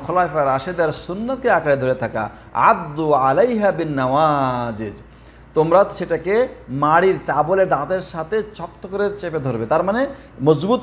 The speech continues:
করে রাসূল সাল্লাল্লাহু আলাইহি ওয়াসাল্লাম এবং সাহাবায়ে কেরামের, আহ, খোলাফায়ে রাশিদের সুন্নতকে আঁকড়ে ধরে থাকা। এবং এটাই হচ্ছে সঠিক দল, যেটা নাজাত পাবে। আল্লাহ নবী সাল্লাল্লাহু আলাইহি ওয়াসাল্লাম বলেছেন যে, <clears throat> "আমার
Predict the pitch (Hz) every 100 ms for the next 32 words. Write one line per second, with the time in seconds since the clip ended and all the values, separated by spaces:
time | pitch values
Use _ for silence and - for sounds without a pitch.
0 | - 190 214 240 220 139 147 196 180 175
1 | 156 165 156 147 143 139 143 139 139 143
2 | 170 214 - - - - 131 131 113 120
3 | - 139 151 147 131 123 135 143 - 131
4 | 131 139 113 107 98 107 - - - -
5 | - 143 156 143 170 262 302 226 - -
6 | 220 240 240 151 147 160 127 120 156 202
7 | 143 127 120 147 165 - 117 107 95 -
8 | - - - 120 131 131 165 160 131 123
9 | 135 147 135 127 131 120 117 113 113 131
10 | 147 175 214 226 - - - 110 131 139
11 | 165 208 214 - - - 190 156 120 76
12 | - - - - - - - - - 131
13 | 156 180 196